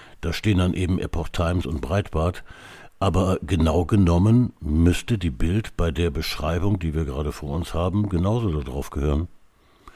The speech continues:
Ich, ich würde als Werbung, einem Werbungtreibenden nicht anraten, auf Bild zu werben,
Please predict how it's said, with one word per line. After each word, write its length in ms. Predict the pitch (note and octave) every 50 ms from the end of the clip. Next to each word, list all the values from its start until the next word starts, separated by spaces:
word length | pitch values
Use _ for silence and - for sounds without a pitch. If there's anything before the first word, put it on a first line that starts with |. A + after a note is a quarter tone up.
| - - -
Ich, 220 | - - - - -
ich 160 | F#2 - G2+
würde 260 | A2 A#2+ A2 B2+ -
als 260 | - F#2+ F#2 - -
Werbung, 360 | E2 F2 F2 F2 F2+ F#2+ -
einem 280 | - E2+ E2+ E2 F2 E2
Werbungtreibenden 920 | E2+ E2 E2 D#2 E2+ G2 - - - - D#2+ F2+ E2+ F#2+ G2 G2+ F#2 F2+
nicht 320 | D#2+ E2+ G#2+ G2 - - -
anraten, 560 | D#2 F2 E2+ D#2 - - E2 E2+ - - -
auf 180 | D2+ D#2+ - -
Bild 280 | - A2 C#3 D3+ -
zu 180 | - - D2 B1
werben, 360 | D2 D2+ D2+ D2+ - A#2 A2+